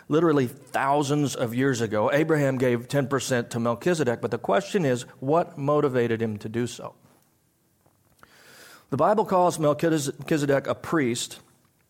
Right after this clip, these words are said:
But the crazy thing is that the priesthood had not been invented yet. So what does it really mean that Melchizedek was a priest? Why did Abraham just randomly decide to give this guy who shows up from nowhere ten percent?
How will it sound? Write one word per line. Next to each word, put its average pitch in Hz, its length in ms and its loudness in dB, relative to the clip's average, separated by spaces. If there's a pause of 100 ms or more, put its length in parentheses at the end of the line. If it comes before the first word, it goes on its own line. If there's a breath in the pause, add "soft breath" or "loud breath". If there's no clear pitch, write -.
(640)
But 139 60 -10
the 123 80 -6
crazy 165 240 2
thing 160 180 0
is 151 200 2
that 139 140 2
the 135 60 2
priesthood 147 680 0
had 123 100 0
not 139 200 0
been 143 140 0
invented 123 540 0
yet. - 340 -8 (1700 soft breath)
So 170 120 0
what 185 140 4
does 208 80 4
it 196 80 2
really 175 180 4
mean 160 340 2
that 147 140 2
Melchizedek 131 640 0
was 123 380 0
a 135 100 -4
priest? 143 480 -2
Why 143 220 0
did 165 140 0
Abraham 147 480 2
just 127 180 -2
randomly 151 540 2
decide 139 540 0
to 127 80 0
give 147 260 0
this 147 240 0
guy 147 300 2
who 131 100 2
shows 160 280 0
up 156 140 2
from 127 140 -4
nowhere 127 360 2 (360 loud breath)
ten 160 320 0
percent? 127 400 -2